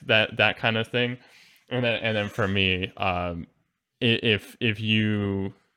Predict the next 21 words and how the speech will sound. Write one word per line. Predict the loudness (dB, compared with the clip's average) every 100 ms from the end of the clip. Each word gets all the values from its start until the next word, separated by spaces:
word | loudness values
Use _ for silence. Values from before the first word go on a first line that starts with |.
| _ -16
count | -4 -2 -2 -4 -12 -20 _ _ _ -4
the | -4
Chicago | -2 -4 0 2 4 2 2 0 -2
local | 0 0 0 0 0 -4
scene, | -8 -4 0 0 -2 -6 -10 _ _ _ _ -12
the | -10
Chicago | -6 0 2 4 2
scene | 0 0
is, | -2 -2
is | -4 -4
very | -2 2 4 4
doom | 0 -2 -2 0 0 -2 -4 -6 -4
and | -2 -2 -4 -8 -12 -8
post-metal | -6 -6 -8 -6 -2 0 0 -2 -2
oriented | -2 -2 -2 -4 -6 -6 -6
stuff. | -10 -6 -6 -2
That's | 0 0 -2 -12 -14 -20 _ _ 0
Russian | 0 0 -6
Circles, | -2 -2 0 0 -2
Bong | 0 0 2 0
Ripper, | -2 0 0 0 -2